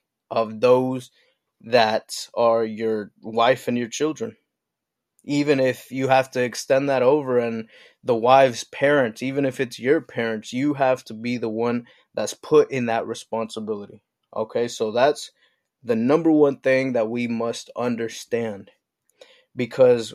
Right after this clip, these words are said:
one thing that I see so often happen nowadays is that we get to the position, to the point where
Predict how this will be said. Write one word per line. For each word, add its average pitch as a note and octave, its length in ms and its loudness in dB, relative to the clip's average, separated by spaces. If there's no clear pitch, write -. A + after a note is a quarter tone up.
one D3+ 400 2
thing C#3 440 0
that A#2 160 0
I B2 200 2
see B2+ 320 -6
so C#3 480 -2
often B2+ 460 0
happen A2+ 600 -4
nowadays B2 800 0
is A2 260 -8
that A2+ 280 -2
we C#3 220 -2
get F#3+ 220 -4
to E3+ 80 -6
the C#3+ 100 0
position, B2+ 720 -4
to B2+ 140 -10
the A2+ 100 -2
point D3 480 0
where A#2+ 500 0